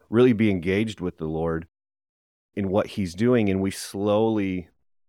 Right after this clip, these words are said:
move back into status quo. And a lot of it has to do with this big question of, "Do I have what it takes? Can I really make changes there?"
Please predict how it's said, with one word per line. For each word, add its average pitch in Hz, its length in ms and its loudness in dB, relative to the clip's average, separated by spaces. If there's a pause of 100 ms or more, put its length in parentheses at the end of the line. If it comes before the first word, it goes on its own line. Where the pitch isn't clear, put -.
(320)
move 101 280 0
back 90 300 0
into 82 160 -4
status 73 400 -8
quo. 71 400 -6 (500)
And 98 80 0
a 92 80 2
lot 101 320 2
of 104 60 -2
it 82 80 0
has 98 240 -4
to - 60 -16
do 90 200 -4
with 87 200 -4
this 80 140 -6
big 76 200 -8
question 78 480 -6
of, 80 260 -6 (600)
"Do 98 220 0
I 87 100 0
have 85 240 -2
what 82 160 -2
it - 80 -10
takes? - 460 -10 (680)
Can 117 260 2
I 107 100 4
really 95 760 2 (260)
make 90 420 -4
changes 90 520 -4
there?" - 260 -14